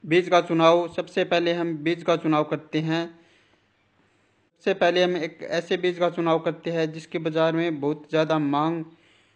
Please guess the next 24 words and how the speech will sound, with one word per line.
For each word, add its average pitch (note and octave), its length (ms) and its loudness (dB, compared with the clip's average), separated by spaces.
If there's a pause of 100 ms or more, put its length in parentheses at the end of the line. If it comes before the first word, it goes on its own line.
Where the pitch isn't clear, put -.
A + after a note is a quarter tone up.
(760)
जिसके D#3+ 300 -4
फल F3+ 220 2 (400)
लंबे E3 360 0
व F3 200 2
चमकीले E3+ 520 -2
हो E3 100 4
और E3+ 180 2 (840)
उस E3+ 180 -10
वैरायटी E3+ 400 0
में E3+ 140 -2
कोई E3 180 -2
बीमारी D#3+ 400 2
नहीं D#3+ 160 2
होती D3+ 240 -2
हो, D3 100 0
जैसे D#3 360 -2
फंगस, D#3+ 680 -4 (1400)
और E3 140 2
वह D#3+ 200 6
वैरायटी E3 640 0
बारह F3+ 280 0
महीने D#3 300 2
तक E3 200 -6 (120)
ज़बरदस्त D#3+ 460 -2